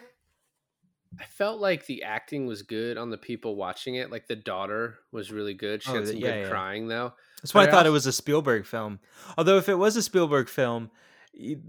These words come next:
Speaker 2: you know, the daughter and the little girl and the son would, and, like, the, the son in the military that we don't see until, like, the last thirty minutes of the fucking movie,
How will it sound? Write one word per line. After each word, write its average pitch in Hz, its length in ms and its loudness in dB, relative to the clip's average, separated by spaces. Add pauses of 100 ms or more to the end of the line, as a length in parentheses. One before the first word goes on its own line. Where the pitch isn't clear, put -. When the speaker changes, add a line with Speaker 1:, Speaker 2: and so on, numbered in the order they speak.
(100)
Speaker 2:
you 156 140 -4
know, 127 160 0
the 120 120 -2
daughter 127 600 6
and 117 180 0
the 113 60 0
little 120 280 2
girl 123 460 6
and 110 120 -2
the 104 60 -4
son 117 680 -2
would, 117 300 -2
and, 143 180 2
like, 156 200 2
the, 147 280 -2
the 143 140 -2
son 190 320 2
in 185 80 0
the 147 60 0
military 127 560 0
that 127 160 0
we 123 80 0
don't 117 220 -2
see 127 500 -4
until, 123 280 -2
like, 110 180 0
the 107 80 -2
last 110 300 -2
thirty 117 220 -2
minutes 110 280 -6
of 110 80 -8
the 104 60 -8
fucking 107 360 -6
movie, 104 440 -4